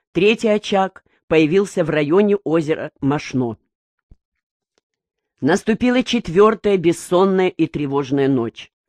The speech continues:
От совхоза Ходцы подошла резервная дивизия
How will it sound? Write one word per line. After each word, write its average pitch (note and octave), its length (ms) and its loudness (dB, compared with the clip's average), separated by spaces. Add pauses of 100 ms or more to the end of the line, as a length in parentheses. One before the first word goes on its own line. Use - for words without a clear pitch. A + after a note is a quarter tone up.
(300)
От D3+ 160 0
совхоза F3+ 640 0 (140)
Ходцы G3+ 600 0 (360)
подошла F#3+ 440 2
резервная G3+ 540 0
дивизия F3+ 640 -4